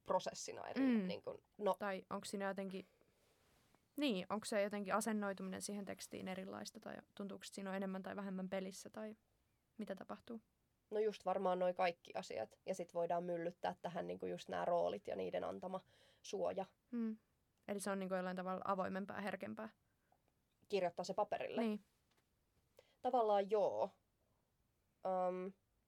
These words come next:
Speaker 1: mikä voi olla jollekin tosi, koska mä voin myös kuvitella, että on niitä ihmisiä, jotka vois kokea, että esiintymistilanne on se, missä sä oot kaikkein eniten auki ja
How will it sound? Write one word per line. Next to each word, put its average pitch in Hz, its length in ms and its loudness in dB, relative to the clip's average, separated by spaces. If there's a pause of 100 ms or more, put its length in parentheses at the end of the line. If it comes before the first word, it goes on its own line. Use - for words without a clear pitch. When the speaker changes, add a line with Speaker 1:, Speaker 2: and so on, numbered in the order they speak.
(120)
Speaker 1:
mikä 202 220 4
voi 208 100 6
olla 202 100 6
jollekin 202 440 4
tosi, 190 300 -2 (340)
koska 196 240 -2
mä 190 100 4
voin 196 180 6
myös 196 180 2
kuvitella, 190 340 6
että 175 100 6
on 185 80 2
niitä 190 220 4
ihmisiä, 180 300 2
jotka 175 180 0
vois 180 140 2
kokea, 180 320 4
että - 160 0
esiintymistilanne 180 840 -2
on - 80 -6
se, - 160 -4 (1200)
missä 180 200 -4
sä 175 80 2
oot 170 100 2
kaikkein 175 320 4
eniten 165 320 2
auki 170 480 0 (200)
ja 175 160 0